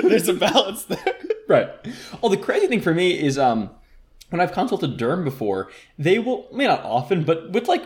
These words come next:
Speaker 2: reasonable frequency, cite literature in their notes, and it's crazy.
Speaker 1: Interesting choice.
Speaker 2: I,
Speaker 1: Not
Speaker 2: I was
Speaker 1: what I
Speaker 2: like,
Speaker 1: would expect.
Speaker 2: <laughs> Yeah, I was like, "How do you have the time to do this? This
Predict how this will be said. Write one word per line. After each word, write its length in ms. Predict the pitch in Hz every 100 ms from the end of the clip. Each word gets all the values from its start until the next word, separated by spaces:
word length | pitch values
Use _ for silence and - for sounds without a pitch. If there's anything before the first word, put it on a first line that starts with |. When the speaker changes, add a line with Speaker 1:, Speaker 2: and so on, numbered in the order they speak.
| - -
Speaker 2:
reasonable 440 | 185 208 226 214 196
frequency, 540 | 156 156 202 254 240
cite 420 | - - 196 196
literature 600 | 127 120 143 180 196 240 233
in 220 | 240 156
their 140 | 143
notes, 440 | 120 120 175 - - -
and 120 | 160
it's 140 | 127 -
crazy. 680 | - - 349 285 104 95 - _ _ _ _ _ - - -
Speaker 1:
Interesting 420 | 143 139 131 120
choice. 560 | 120 151 156 156 - - _ -
Speaker 2:
I, 80 | 151
Speaker 1:
Not 220 | 143 139 -
Speaker 2:
I 40 |
was 120 | 156
Speaker 1:
what 60 | 147
I 40 |
Speaker 2:
like, 100 | 139 135
Speaker 1:
would 60 |
expect. 520 | - - 151 - - -
Speaker 2:
<laughs> 60 | - -
Yeah, 300 | 233 320 262
I 20 |
was 100 | 247
like, 100 | 262
"How 200 | 269 247
do 60 | 403
you 40 | -
have 180 | 359 -
the 60 |
time 380 | - - 415 - -
to 80 | - -
do 60 | 311 -
this? 240 | - -
This 40 | -